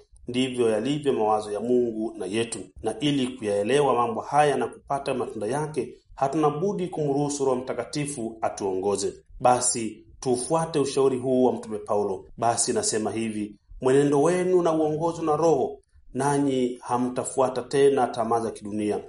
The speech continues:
Matokeo ya kuongozwa na Roho ni mapendo, furaha, amani, uvumilivu, wema, fadhili, uaminifu,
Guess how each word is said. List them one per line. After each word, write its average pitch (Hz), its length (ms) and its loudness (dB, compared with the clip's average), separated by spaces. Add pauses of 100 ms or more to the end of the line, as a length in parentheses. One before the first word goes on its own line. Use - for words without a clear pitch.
(140)
Matokeo 113 500 -2
ya 107 100 0
kuongozwa 113 600 2
na 110 120 2
Roho 120 440 -2 (200)
ni 120 100 -4
mapendo, 123 720 -2 (140)
furaha, 110 680 0 (120)
amani, 120 560 -2 (140)
uvumilivu, 113 800 -2 (240)
wema, 151 600 2
fadhili, 160 720 -2
uaminifu, 139 760 0